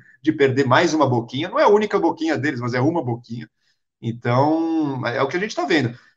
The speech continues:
É um, é aquele animal, é o animal encurralado, né? Uma ratazana, é perigoso? Não, mas se ela tiver totalmente encurralada, ela vai tentar te dar umas mordidas ali. Aí você se cuida e esteja preparado pra bater na hora certa.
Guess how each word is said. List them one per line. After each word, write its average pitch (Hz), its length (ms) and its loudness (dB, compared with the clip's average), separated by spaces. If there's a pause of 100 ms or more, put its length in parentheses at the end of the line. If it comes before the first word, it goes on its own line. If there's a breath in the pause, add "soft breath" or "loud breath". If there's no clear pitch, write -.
(140)
É 185 80 0
um, 208 120 4
é 175 80 2
aquele 202 260 6
animal, 156 720 6
é 143 40 -2
o 143 100 2
animal 135 760 4
encurralado, 127 640 4
né? 110 100 -2
Uma 123 380 -4
ratazana, 131 640 0
é 117 40 -6
perigoso? 143 520 -2
Não, 170 220 2
mas 120 140 -6
se 208 60 -6
ela - 120 -6
tiver - 260 -6
totalmente 170 640 0
encurralada, 123 640 4
ela 117 140 2
vai 135 180 2
tentar 117 220 -4
te - 100 -14
dar 117 80 -2
umas 113 180 -4
mordidas 113 560 -4
ali. 104 280 -10
Aí 120 120 -10
você 185 160 -16
se - 200 -12
cuida 143 360 0
e 190 180 -2
esteja 165 380 4
preparado 160 540 4
pra 165 140 2
bater 160 280 2
na 156 60 0
hora 175 160 2
certa. 123 340 -4